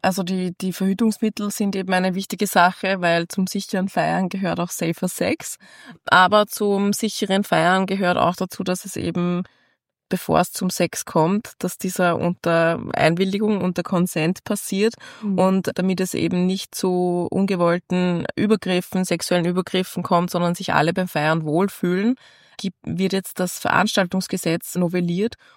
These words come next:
Speaker 1: Und nachdem das dann beschlossen wird, werden alle Clubs und Veranstalterinnen ab einer Größe von dreihundert Personen gewisse Ges-, Sicherheitskonzepte sicherstellen müssen.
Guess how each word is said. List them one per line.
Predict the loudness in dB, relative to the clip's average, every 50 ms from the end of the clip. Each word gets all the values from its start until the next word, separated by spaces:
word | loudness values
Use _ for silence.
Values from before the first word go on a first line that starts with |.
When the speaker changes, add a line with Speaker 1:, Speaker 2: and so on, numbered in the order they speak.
| _ _
Speaker 1:
Und | 0 2 4 4 4 4 4 2 0 0 -2
nachdem | -2 -4 -4 -4 -2 0 0 2 2 0 0
das | -2 -2
dann | -2 -2 -2 -2
beschlossen | -2 -4 -2 -2 -2 -2 -2 -2 -2 -2 0
wird, | 0 -2 -2 0
werden | -2 -2 -2 -2 0
alle | 0 0 0 2 2 2 2 2 0 _ _ _ _ _ _ -6
Clubs | 0 2 2 2 0 -2 -6 -4
und | -2 0 0 0 0 -2 -6
Veranstalterinnen | -6 0 2 2 4 4 4 2 2 0 0 0 0 0 0 -2 -4 -2 0 0 2 2 2 2 0
ab | -2 -2 0 0
einer | 0 0 -2
Größe | -4 -2 -2 -2 -2 -2 -4 -6 -6
von | -4 -2 -4 -4
dreihundert | -2 -2 0 0 0 0 0 0 0 0 -2 -2 -4 -4
Personen | -6 -6 -4 -2 0 2 2 2 4 2 2 0 -2 _ _ _ _ _ -4
gewisse | -2 0 0 0 -2 -2 -4
Ges-, | -4 -4 -4 -6 -6
Sicherheitskonzepte | -2 0 2 2 4 4 4 4 2 0 0 0 0 2 0 -2 -2 _ -2 0 0 0 0
sicherstellen | -2 -6 -6 -4 -4 -2 0 0 2 2 4 4
müssen. | 4 2 0 0 -2 -2 -2